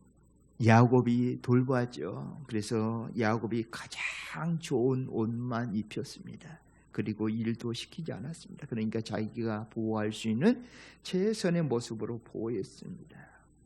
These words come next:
그러니까 자기가 보호할 수 있는 최선의 모습, 그리고 야곱 아마 꿈꿨을 것입니다. 집안의 가장으로서 이 요셉이 뭡니까? 굳건히 자림하기를 바랬을 것입니다.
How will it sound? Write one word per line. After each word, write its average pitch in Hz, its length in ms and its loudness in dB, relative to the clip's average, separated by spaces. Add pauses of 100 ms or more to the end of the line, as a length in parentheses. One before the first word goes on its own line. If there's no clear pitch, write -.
(880)
그러니까 139 360 10
자기가 123 460 8
보호할 110 400 6
수 113 140 -2
있는 117 120 0
최선의 147 520 -4
모습, 113 520 -4 (340)
그리고 107 640 0 (100)
야곱 110 500 2
아마 120 340 -4
꿈꿨을 - 580 -6
것입니다. 95 580 -4
집안의 110 500 0
가장으로서 110 960 -4 (300)
이 117 340 4
요셉이 107 760 2 (400)
뭡니까? 113 380 2
굳건히 151 840 -2 (180)
자림하기를 107 880 0
바랬을 123 460 -6
것입니다. - 560 -10